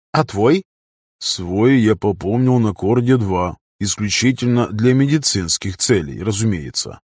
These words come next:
Я капитану так в отчёте о потраченных средствах и написал». Эрих хмыкнул. «Хм, налить?» «Я мыслится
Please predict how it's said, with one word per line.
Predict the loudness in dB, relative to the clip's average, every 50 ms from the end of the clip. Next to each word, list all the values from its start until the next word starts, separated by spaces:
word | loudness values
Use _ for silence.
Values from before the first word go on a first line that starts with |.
| _ _ _ _
Я | 0 2 4 4 4
капитану | 2 0 -2 -2 -2 0 2 2 2 2 2 0 0
так | 0 0 0 0
в | 0 -2
отчёте | -2 0 0 0 0 0 0 0 -2
о | -2 0
потраченных | 0 0 0 2 2 2 2 0 -2 -4 -4
средствах | -4 -2 0 2 2 2 0 0 -2 -2 -4 -2
и | -4 -2
написал». | 0 0 0 0 0 0 0 -2 -4 -6 -8 -10 -14 _ _ _ _ _ _
Эрих | 2 2 2 2 0
хмыкнул. | -2 -4 -6 -6 -6 -10 -12 -14 -14 -16 -20 _ _ _ _ _ _ -8
«Хм, | -8 -8 -8 -10 -16 _ _ _ _
налить?» | -6 -6 -4 -2 0 0 0 -2 -4 -8 _ _ _ _ _ _ _ _ _ _ _ _ _ _ _
«Я | 2 4 6 6 6 4
мыслится | 4 4 4 4 4 2 0 0 2 4 4 4 4